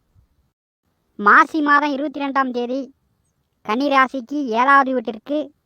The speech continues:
சனி பகவான் வருவார். அப்ப வந்து பாத்தீங்கன்னா, ஏரி, குளம், கிணறு, கடல், நீர்நிலைகளில் செல்லும்போது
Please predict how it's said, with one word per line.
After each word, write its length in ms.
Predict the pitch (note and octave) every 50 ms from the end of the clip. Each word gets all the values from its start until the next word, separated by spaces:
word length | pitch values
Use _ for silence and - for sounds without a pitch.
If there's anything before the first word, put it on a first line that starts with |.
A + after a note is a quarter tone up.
| _ _
சனி 160 | - G#3+ A#3+ B3 A#3
பகவான் 280 | B3 A#3+ B3 B3 A#3 G3+
வருவார். 340 | F3+ F3+ F3 E3+ D#3+ - - _ _ _ _ _ _ _ _ _ _ _ - - - - - - - - - - - _ F3+
அப்ப 120 | F#3 - A3+ A#3
வந்து 160 | B3+ C4 A#3+ A#3
பாத்தீங்கன்னா, 340 | A3 A3 G#3 G#3 A#3 C#4 C4+ - _ _ _ _ _ - _ _ - _ _ _ _ _ _ _ _ _ - - F3 F3+ G3 A3 A#3
ஏரி, 280 | A#3+ A#3+ A3+ A#3 B3 C4 B3+ - _ _ _ _ _ _ _
குளம், 420 | - G#3+ G#3+ A3 A#3+ A#3+ B3 B3 B3 A3+ - -
கிணறு, 420 | G#3+ G#3+ A3+ A#3 A#3 A3+ A3+ A#3+ B3 B3+ - _ _ _ _ _ _ _ _ -
கடல், 360 | G3+ G3+ G#3 A#3 A#3+ A#3+ B3+ - _ _ _ _ _ _ _ C#4
நீர்நிலைகளில் 1080 | G3 F#3+ G#3 A#3 C4+ D4 D#4 C#4 C4+ C4 B3+ B3 B3 A#3+ A#3 A#3 A#3+ C4 C#4+ C#4+ A#3+ -
செல்லும்போது 580 | A3 G#3+ A3 A3 G#3+ G3+ G3+ G3+ G3+ G3+ B3 C4+